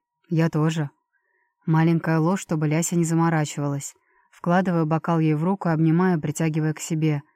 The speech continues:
Я очень веду носом по щеке к уху, очень. Дышу в него, едва касаясь губами.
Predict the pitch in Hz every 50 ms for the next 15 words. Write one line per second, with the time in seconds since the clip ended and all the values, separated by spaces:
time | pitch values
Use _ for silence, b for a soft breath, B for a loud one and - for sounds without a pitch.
0 | _ _ _ _ _ _ _ _ _ - 165 160 165 165 175 180 180 - - 175
1 | 165 165 156 - _ - - 156 180 175 175 170 170 170 175 165 - 165 156 -
2 | 156 - - 160 156 - 175 165 - 175 160 147 - - 156 139 147 170 185 160
3 | 160 170 160 - - 160 151 143 139 b b b b b b b b 160 170 151
4 | - - 190 185 170 175 170 160 156 160 160 156 156 151 160 170 160 - 160 151
5 | - 170 160 160 156 160 165 165 156 156 160 156 151 147 143